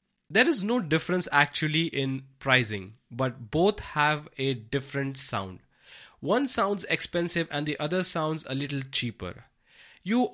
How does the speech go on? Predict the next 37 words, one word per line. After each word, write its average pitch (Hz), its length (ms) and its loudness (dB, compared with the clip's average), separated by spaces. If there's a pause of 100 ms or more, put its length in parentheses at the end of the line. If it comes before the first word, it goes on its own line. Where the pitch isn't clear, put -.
(140)
shall 208 300 2
find 202 440 0
most 190 440 2
stores 170 480 2
and 123 200 0
brands 160 440 0
using 151 500 -2
this 160 300 0
as 135 180 -2
a 131 60 -4
pricing 127 380 -2
strategy. 127 640 0 (400)
They 151 360 0 (140)
price 151 420 0 (160)
all 208 360 6
of 202 200 2
their 170 140 0
products 143 460 0
like 131 320 -4
nine 147 380 -2
ninety-nine 160 500 0
dollars 143 560 2 (360)
for, 135 440 -2
uh, 120 380 -2
or 127 300 0
maybe 135 580 0 (240)
twelve 165 240 4
ninety-nine 156 560 0
dollars, 143 560 0 (160)
or 123 120 0
in 143 140 2
India 170 300 2
you 160 160 2
shall 143 180 0
find 139 400 -2
ninety-nine 143 460 0
rupees 135 440 -2